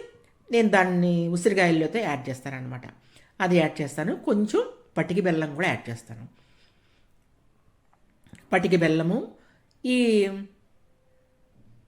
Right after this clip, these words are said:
డేట్స్, ఈ రెండు వేసి నేను మీకు ఎప్పుడైతే మురబ్బానైతే తయారు చేసి చూపిస్తానండి. ఆరోగ్యకరమైన మురబ్బా చూడండి. ఇదైతే పటికి బెల్లం ఎంత తీసుకున్నాను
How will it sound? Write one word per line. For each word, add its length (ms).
డేట్స్, 400
ఈ 240
రెండు 360
వేసి 420
నేను 220
మీకు 180
ఎప్పుడైతే 680
మురబ్బానైతే 640
తయారు 380
చేసి 200
చూపిస్తానండి. 640
ఆరోగ్యకరమైన 920
మురబ్బా 520
చూడండి. 300
ఇదైతే 420
పటికి 320
బెల్లం 300
ఎంత 240
తీసుకున్నాను 640